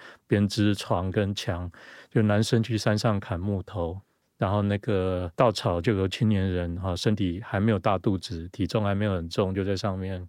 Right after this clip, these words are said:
工作。那就这样形成了一个营建的体系。那这营建体系里面，一天就做完，然后大家简单的吃一些东西，对灵的祭祀，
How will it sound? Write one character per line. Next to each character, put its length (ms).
工 180
作。 280
那 360
就 220
这 140
样 140
形 260
成 260
了 80
一 120
个 220
营 200
建 180
的 100
体 200
系。 320
那 80
这 80
营 140
建 160
体 140
系 300
里 280
面， 260
一 80
天 200
就 120
做 260
完， 220
然 100
后 180
大 140
家 400
简 160
单 180
的 80
吃 280
一 60
些 180
东 200
西， 360
对 160
灵 380
的 100
祭 260
祀， 300